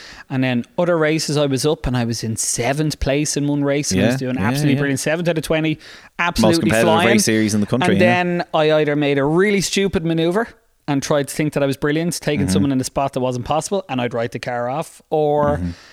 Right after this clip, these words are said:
Speaker 1: I was either taken out by someone else or I had a mechanical issue. So
Speaker 2: <laughs>
Speaker 1: it, that is, every time I used to listen to you crying and moaning about your fucking Mini and things going wrong, so that idiot, look at all the money he's putting into his
Speaker 2: Oh,
Speaker 1: car.
Speaker 2: yeah, idiot.
Speaker 1: Things go wrong on race cars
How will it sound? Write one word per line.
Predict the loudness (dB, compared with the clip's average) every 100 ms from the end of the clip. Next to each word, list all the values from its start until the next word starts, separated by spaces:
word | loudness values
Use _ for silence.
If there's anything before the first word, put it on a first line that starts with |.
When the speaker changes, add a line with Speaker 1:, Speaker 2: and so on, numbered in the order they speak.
| -20 -6
Speaker 1:
I | -4
was | -2
either | -2 -2
taken | -4 -4 -2
out | -4
by | -4
someone | -4 -2 0
else | 0 -2 -2
or | -2
I | 0
had | -2 -2
a |
mechanical | -4 -4 -4 -2 -2 -2
issue. | -2 -2 -4 -4 -8 -20 -20 -6
So | 0
Speaker 2:
<laughs> | 2 2
Speaker 1:
it, | -4 -16 -20 -4
that | -2 0
is, | 0 -4 -12 _ -20 -6
every | -2 0
time | 0 -2 0
I | 0
used | 0 -2
to | -2
listen | -4 -4 -6
to | -6
you | -4 -2 0 0 -4
crying | -4 -2 0 0
and | 0
moaning | 0 0 -2 -2
about | -4 -6
your | -12 -18 _
fucking | -4 -4 -4 -2
Mini | 0 0 0
and | 0 0
things | 0 2
going | 2 0 0
wrong, | 2 2 0
so | -2
that | -2
idiot, | -2 -2 -2
look | 0
at | 0
all | 0
the | 0
money | 0
he's | -2 -2
putting | -2 -2
into | -2 2
his | 2
Speaker 2:
Oh, |
Speaker 1:
car. | 4 4 4
Speaker 2:
yeah, | 4 2
idiot. | 2 2
Speaker 1:
Things | 4 2 2
go | 2
wrong | 2 0
on | 0
race | 0 0
cars | 0 -2